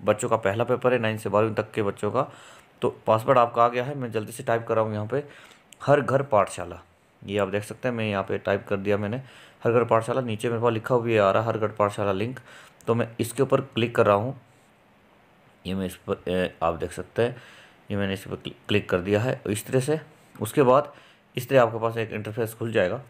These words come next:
उसमें नीचे आ रहा लिखा हुआ हर घर पाठशाला, इसके ऊपर मैं दोबारा से यहाँ पे क्लिक करता हूँ और ये थोड़ा सा सर्चिंग में समय लगाएगा। इस तरह से ये हमारा इंटरफेस अगला खुल गया है।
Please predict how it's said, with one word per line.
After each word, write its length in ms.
उसमें 240
नीचे 420
आ 120
रहा 100
लिखा 240
हुआ 160
हर 200
घर 140
पाठशाला, 460
इसके 240
ऊपर 180
मैं 140
दोबारा 300
से 180
यहाँ 120
पे 100
क्लिक 240
करता 260
हूँ 160
और 280
ये 180
थोड़ा 180
सा 120
सर्चिंग 380
में 120
समय 240
लगाएगा। 420
इस 140
तरह 120
से 200
ये 100
हमारा 240
इंटरफेस 360
अगला 340
खुल 220
गया 220
है। 160